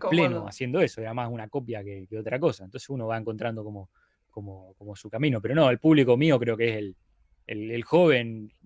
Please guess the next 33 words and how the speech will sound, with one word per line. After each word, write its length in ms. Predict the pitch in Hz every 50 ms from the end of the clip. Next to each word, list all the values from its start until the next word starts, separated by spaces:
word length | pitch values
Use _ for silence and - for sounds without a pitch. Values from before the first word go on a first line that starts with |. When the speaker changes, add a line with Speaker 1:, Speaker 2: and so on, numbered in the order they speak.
| 180 - - - - -
Speaker 1:
que 140 | 120 120
quiere 180 | 117 123 123 120
aprender 480 | 117 110 113 110 120 147 165 131 107 104
de 60 | 107
algún 220 | 104 104 110 113 113
modo, 240 | 113 110 104 104
o 60 | 104 101
sea, 260 | - 107 104 101 101
por-, 200 | 98 - 104 104
le 140 | 107 110 117
hablo 200 | 127 123 117 113
a 40 | 113
esa 160 | - - 110
persona 360 | 98 180 - - 147 127 117
que, 180 | 107 107 98 - _ _ _ _ _ _ _ _ _ _
que, 420 | - 104 101 101 98 95 101 101 _
que 140 | - 113 101
fui 160 | - - 135
yo 220 | 120 - - 147 143
en 80 | 127
algún 220 | 120 117 127 123 120
momento 440 | 123 135 156 156 143 123 117 107 110
y 100 | 110 101
que 400 | 110 107 104 101 101 101 95 _ _ _ _ _
a 80 | - 113
lo 60 | 113
mejor 160 | 113 - 139
cuando 220 | 120 123 120 117 113
buscaba 320 | 110 - - 147 139 123
no 80 | 117 117
encontraba 380 | 113 113 117 110 120 117 117 120
cosas. 260 | 147 143 - - 110
Bueno, 240 | 117 120 110 101